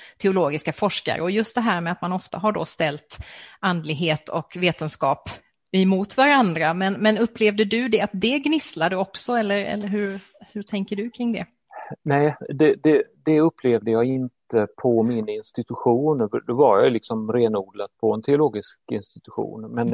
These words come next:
Speaker 2: jag, jag ser ju väldigt många spår av det. Och, och tänker i grunden att, ehm, att, eh, att det är fel.
Speaker 1: Ja.
Speaker 2: Alltså, kyrk-, kri-, eh, kristen tro är för mig mycket, mycket v-, i god mening världstillvänd och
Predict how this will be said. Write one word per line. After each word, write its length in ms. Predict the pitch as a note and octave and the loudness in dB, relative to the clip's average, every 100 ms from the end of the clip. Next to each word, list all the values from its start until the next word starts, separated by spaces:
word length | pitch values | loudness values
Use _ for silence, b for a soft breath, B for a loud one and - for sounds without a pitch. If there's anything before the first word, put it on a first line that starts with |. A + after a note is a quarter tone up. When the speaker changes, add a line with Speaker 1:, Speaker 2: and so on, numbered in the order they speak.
| A#2 | 2
Speaker 2:
jag, 200 | A#2 A2+ | 2 0
jag 180 | B2+ A#2 | 0 0
ser 160 | - B2+ | 0 -2
ju 140 | A#2 | 0
väldigt 420 | B2+ A#2+ G2+ C#3 | 0 0 -2 -2
många 260 | F3 D#3 G#2+ | -2 -4 -6
spår 560 | - - G#2+ C3+ D#3+ | -10 -2 0 0 0
av 200 | C3 - - | 0 -4 -8
det. 180 | B2 B2+ _ B B B B | -10 -10 _ B B B B
Och, 260 | - D#3+ - | 0 2 2
och 100 | D#3 | -2
tänker 380 | - F3 - B2 | -2 -4 -2 -2
i 60 | |
grunden 460 | D#3+ E3+ B2 G#2+ A2 | -2 -2 -2 -2 -4
att, 380 | A2 - _ - | -4 -6 _ -8
ehm, 360 | A#2+ A2+ A2 A2 _ | -6 -6 -8 -14 _
att, 440 | - A2 - _ | -12 -12 -12 _
eh, 240 | A#2+ A#2 A2 G#2 _ _ | -10 -8 -8 -12 _ _
att 140 | D#3+ D#3 | -8 -4
det 140 | C#3+ | -2
är 60 | A2 - | -4 -6
fel. 440 | - F#2 B2+ F#3+ E3 - | -10 -6 -6 -8 -10 -14
Speaker 1:
Ja. 240 | G#3+ A3 F3+ | -8 -6 -6
Speaker 2:
Alltså, 200 | C3+ D3 C#3 | -6 -2 -2
kyrk-, 280 | - E3 - - | -2 -6 -6 -6
kri-, 460 | F3 - - - - | -4 -4 -8 -8 -6
eh, 120 | C#3+ - - b _ | -6 -6 -12 b _
kristen 460 | - G3+ - D#3+ | -2 -2 -2 -4
tro 300 | F3 A3 F3+ | -2 0 2
är 80 | A#2+ - | 0 -2
för 60 | |
mig 300 | C#3 B2+ G#2 | -4 -4 -2
mycket, 600 | A2 A#2+ _ A2 G2+ G2+ - _ _ _ - - C3 - | -6 -12 _ -4 -2 -2 -6 _ _ _ -20 -20 -20 -8
mycket 680 | D3 C#3 A#2+ G#2+ G#2+ G#2+ | -6 -4 0 0 0 -2
v-, 80 | C3 - | -6 -6
i 100 | - | -8
god 340 | B2+ D#3 B2+ A#2 | -2 0 0 0
mening 300 | C3 A2 A2 - | -4 -4 -6 -2
världstillvänd 1040 | D#3+ E3+ - - - A#2+ A#2 B2+ E3 F3 | 0 0 -6 -14 -12 -8 -6 -4 -6 -8
och 260 | - - | -8 -10